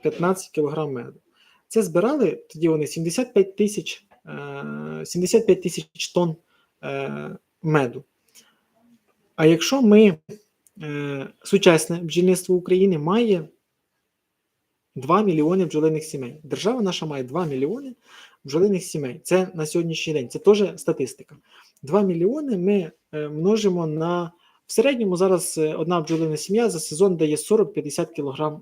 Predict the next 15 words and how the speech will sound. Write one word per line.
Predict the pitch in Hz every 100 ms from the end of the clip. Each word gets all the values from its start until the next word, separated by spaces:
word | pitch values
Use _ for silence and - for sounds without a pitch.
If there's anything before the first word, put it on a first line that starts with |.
| 151
меду. | 135 123
Це | - 175 147 -
в | -
середньому, | 160 180 214 196 165
це | -
не | 143 147
хорошо | 147 156 151 - 220 226
і | -
не | 160
погано. | 156 120 117 127 _ _ - - _ _
Тобто | 151 131
візьмемо | 156 262 254
даже | 185 175 170
сорок | - 160 127 - _ _ _ _
кілограм | 147 151 208 294